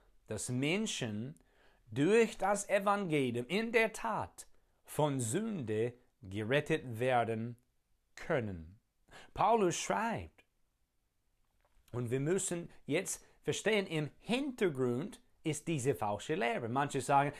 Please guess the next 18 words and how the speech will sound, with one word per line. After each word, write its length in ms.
es 220
gibt 300
aber 340
gar 220
keine 320
Auferstehung 840
der 200
Toten. 640
Und 200
wenn 140
dies 200
die 160
Wahrheit 440
wäre, 280
dann 280
hätte 340
Jesus 640
auch 380